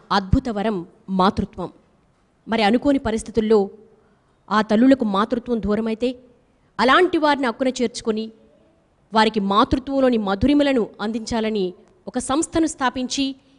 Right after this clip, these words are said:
ఎందరో తల్లుల జీవితాల్లో వెలుగులు నింపుతున్నారు డాక్టర్ అనురాధ గారు. ప్రస్తుతం మనము టెస్ట్ ట్యూబ్ సెంటర్లో ఉన్నాము. ఈ మహిళా దినోత్సవం సందర్భంగా డాక్టర్ అనురాధ గారితో మాట్లాడదాం.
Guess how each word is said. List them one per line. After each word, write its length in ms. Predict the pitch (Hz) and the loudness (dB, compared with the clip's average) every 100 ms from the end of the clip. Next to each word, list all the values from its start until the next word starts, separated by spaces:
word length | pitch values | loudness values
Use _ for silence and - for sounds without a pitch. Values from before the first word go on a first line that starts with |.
| _ | _
ఎందరో 440 | 202 247 285 330 359 | 0 2 6 4 4
తల్లుల 320 | 349 285 277 | 0 0 0
జీవితాల్లో 680 | 247 247 240 226 233 226 170 - | 0 -4 -2 -2 0 0 0 2
వెలుగులు 320 | 220 240 254 | 4 6 6
నింపుతున్నారు 640 | 233 208 202 208 214 185 180 - _ - | 4 0 -2 0 2 2 -2 -16 _ -2
డాక్టర్ 280 | 190 202 | -2 2
అనురాధ 420 | 175 220 220 208 208 190 | 2 4 4 0 -4 -2
గారు. 160 | 202 254 - _ _ - | -2 -4 -12 _ _ 2
ప్రస్తుతం 360 | 277 - 359 | 2 2 2
మనము 240 | 302 269 269 190 - - | 4 4 4 2 -2 0
టెస్ట్ 260 | 180 202 - | 2 2 2
ట్యూబ్ 180 | - 240 | 4 4
సెంటర్లో 440 | - 285 277 269 254 | 4 4 4 6 6
ఉన్నాము. 360 | 247 233 233 233 226 - _ | 6 4 2 2 -2 -16 _
ఈ 100 | 285 | 4
మహిళా 280 | 320 330 320 | 6 4 2
దినోత్సవం 380 | 285 285 277 262 | 2 2 2 -2
సందర్భంగా 560 | 262 240 233 233 226 214 170 - _ _ - | -2 -2 2 2 4 2 2 -6 _ _ -4
డాక్టర్ 240 | 208 226 | 0 6
అనురాధ 400 | 208 262 294 285 | 10 10 8 6
గారితో 300 | 285 269 262 | 2 2 0
మాట్లాడదాం. 540 | 233 226 226 214 220 | 0 0 0 0 0